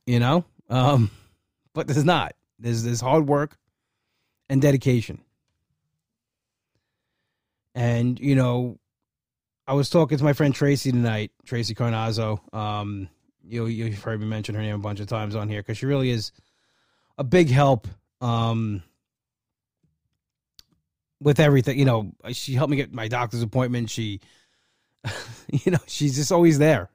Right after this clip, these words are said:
Uh, and I, I'm very thankful to have a friend like that. And we were just talking about what's going on and how I'm feeling and, and, you know, and hard work and putting in the work.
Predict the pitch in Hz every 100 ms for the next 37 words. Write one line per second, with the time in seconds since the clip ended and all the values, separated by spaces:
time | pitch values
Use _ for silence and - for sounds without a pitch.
0 | - 104 104 104 104 104 120 113 113 -
1 | 107 104 117 131 131 123 120 113 117 110
2 | - _ _ _ _ - 131 131 117 135
3 | 127 117 110 120 107 104 - 120 117 117
4 | 113 131 143 151 - 170 - 156 135 143
5 | 135 110 _ _ _ _ _ _ _ _
6 | _ _ 143 143 - 156 143 139 139 135
7 | 123 113 110 135 131 - 143 135 135 127
8 | 110 101 _ _ _ _ _ _ _ _
9 | _ _ _ _ _ _ _ _ _ _
10 | _ _ _ _ _ _ _ 147 143 131
11 | 120 135 127 143 147 131 139 139 123 147
12 | 139 139 135 139 139 123 -